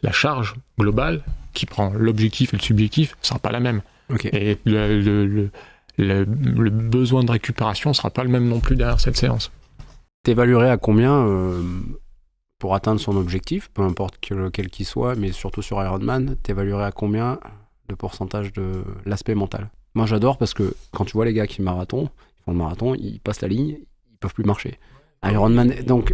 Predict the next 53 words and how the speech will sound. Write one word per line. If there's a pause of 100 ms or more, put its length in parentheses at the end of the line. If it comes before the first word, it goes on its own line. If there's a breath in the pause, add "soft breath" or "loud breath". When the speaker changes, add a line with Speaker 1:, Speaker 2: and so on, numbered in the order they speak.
Speaker 2:
pour
moi,
l'aspect
mental,
il
est
énorme.
Et
je
t'avais
demandé,
mais
il
y
a,
il
y
a
très
peu
d'articles
Speaker 1:
Bah,
Speaker 2:
là-dessus,
Speaker 1:
après,
Speaker 2:
c'est
Speaker 1:
moi,
Speaker 2:
très
dur
à (140)
Speaker 1:
Bah,
c'est,
ouais,
c'est
dur
à
quantifier.
Après,
moi,
j'ai
des
athlètes,
typiquement, (800 soft breath)
euh, (920)
euh, (1080)
j'ai
su
très
vite
qu'ils
allaient
aller
au
bout,